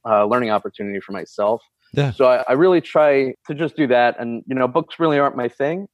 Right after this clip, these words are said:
Speaker 1: <laughs>
Speaker 2: That's
Speaker 1: I used
Speaker 2: fair.
Speaker 1: to read here and there, but, but as far as that goes, yeah, I just try to follow people that inspire me and keep on the grind.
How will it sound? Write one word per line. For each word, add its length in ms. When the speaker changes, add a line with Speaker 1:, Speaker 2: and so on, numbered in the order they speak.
Speaker 1:
<laughs> 160
Speaker 2:
That's 520
Speaker 1:
I 20
used 100
Speaker 2:
fair. 120
Speaker 1:
to 60
read 200
here 80
and 60
there, 180
but, 400
but 80
as 100
far 220
as 120
that 220
goes, 280
yeah, 160
I 80
just 180
try 160
to 220
follow 200
people 280
that 80
inspire 440
me 360
and 140
keep 160
on 100
the 60
grind. 400